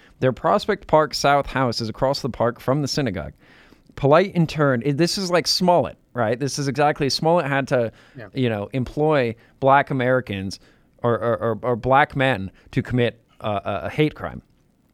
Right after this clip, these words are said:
Speaker 1: Uh, Polite interned for Quinn for several years, working on initiatives to combat hate crime, sexual assault, and <laughs> domestic violence. Uh,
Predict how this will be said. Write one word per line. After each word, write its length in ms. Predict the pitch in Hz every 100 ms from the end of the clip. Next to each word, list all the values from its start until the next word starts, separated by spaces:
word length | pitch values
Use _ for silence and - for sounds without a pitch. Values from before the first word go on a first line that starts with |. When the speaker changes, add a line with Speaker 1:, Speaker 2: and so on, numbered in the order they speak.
| _ - - -
Speaker 1:
Uh, 180 | 110
Polite 380 | 101 147 175 185
interned 380 | 165 160 160 139
for 100 | 127
Quinn 340 | - 120 120
for 120 | 123 101
several 320 | 127 143 117
years, 280 | 104 110 -
working 300 | 131 147 123
on 120 | 113
initiatives 580 | 113 117 - 117 110 -
to 60 |
combat 400 | - 123 156 127
hate 180 | 104 104
crime, 220 | 110 104
sexual 380 | - 135 - 131
assault, 360 | 117 117 98 -
and 100 | 107
<laughs> 60 | 117
domestic 380 | 127 120 120
violence. 460 | 101 98 87 73 - - - - _ _ -
Uh, 220 | 95